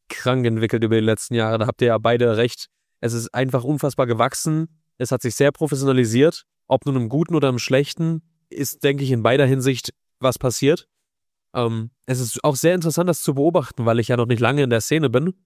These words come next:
Äh, ich weiß natürlich länger, was Cosplay ist, aber richtig aktiv in dieser Szene zu sein,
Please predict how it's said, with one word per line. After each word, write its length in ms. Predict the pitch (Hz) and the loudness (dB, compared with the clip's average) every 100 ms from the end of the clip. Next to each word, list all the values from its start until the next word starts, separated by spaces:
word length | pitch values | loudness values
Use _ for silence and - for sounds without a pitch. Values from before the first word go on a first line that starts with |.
| _ _ _ _ _ | _ _ _ _ _
Äh, 320 | - 117 110 92 | 0 2 2 0
ich 140 | 110 | -2
weiß 180 | 123 127 | -2 -2
natürlich 280 | 123 131 113 | -2 -4 -2
länger, 280 | 131 131 | -2 0
was 120 | 117 - | 0 0
Cosplay 440 | 131 - 113 113 | -2 0 0 2
ist, 220 | 151 - | 0 -2
aber 380 | - 117 117 113 | -2 2 2 2
richtig 260 | 120 - 123 | -2 -2 -4
aktiv 600 | 120 - 156 170 - - _ _ _ _ _ | -4 -6 -2 -4 -6 -20 _ _ _ _ _
in 100 | 147 | -6
dieser 180 | 131 131 | -2 -2
Szene 260 | - 147 | 0 0
zu 140 | 147 143 | 0 -2
sein, 440 | 131 123 131 131 | 2 2 2 -2